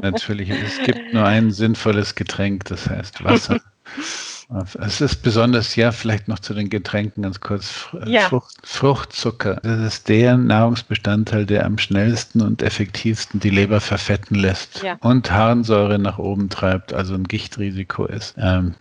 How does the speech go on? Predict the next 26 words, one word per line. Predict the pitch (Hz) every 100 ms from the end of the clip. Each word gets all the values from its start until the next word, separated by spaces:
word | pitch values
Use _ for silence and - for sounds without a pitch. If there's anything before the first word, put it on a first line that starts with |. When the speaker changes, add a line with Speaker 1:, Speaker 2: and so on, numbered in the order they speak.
| -
Speaker 1:
dieser | 101 98
Fruchtzucker, | 92 110 - - 110 110
den | 101 101 98
haben | 107
wir | 98
zwar | - 92
in | 92
Früchten | - - 127 - 98 95
drin, | 95 101 107
allerdings, | 95 95 92 98 95 -
wenn | - 95
Sie | 98 95
naturbelassenes | 95 95 - 120 110 101 101 101 104 98 92
Obst | 101 120 127 -
essen, | - 95 - 98
also | 95 98
einen | 92
Apfel, | - 113 - 107
eine | 98 95
Birne, | 104 117 113 101
eine | 95 95
Orange, | 95 101 117 110 95
dann | 98 98
haben | 98 101
Sie | 104
Fruchtzuckermengen, | 98 - 107 - 98 - 92 92 98 98